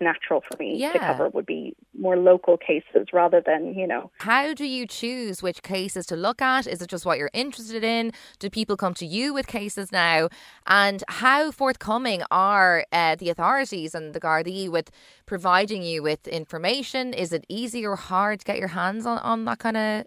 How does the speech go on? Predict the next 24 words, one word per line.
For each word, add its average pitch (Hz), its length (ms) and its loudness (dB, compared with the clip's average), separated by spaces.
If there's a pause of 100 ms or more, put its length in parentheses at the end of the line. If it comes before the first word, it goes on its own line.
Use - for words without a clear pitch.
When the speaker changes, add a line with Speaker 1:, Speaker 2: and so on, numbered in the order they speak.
(120)
Speaker 2:
stuff - 260 -6
that 233 100 -6
you 196 80 -6
might 202 180 -2
need 202 240 -8
for 202 100 -8
the 185 60 -6
Speaker 1:
So 175 80 0
Speaker 2:
podcast? 233 420 4 (1080)
Speaker 1:
all 247 340 10
of 240 140 2
my 208 180 6
research 185 460 2 (120)
comes 185 340 2 (300)
from 175 520 4 (120)
court - 240 4
reporting. - 600 0 (140)
Um, 175 320 4 (140)
so 190 400 8 (280)
literally 214 600 8
the 185 100 4
journalists 185 540 6 (160)
from 165 560 2 (160)
the 170 460 6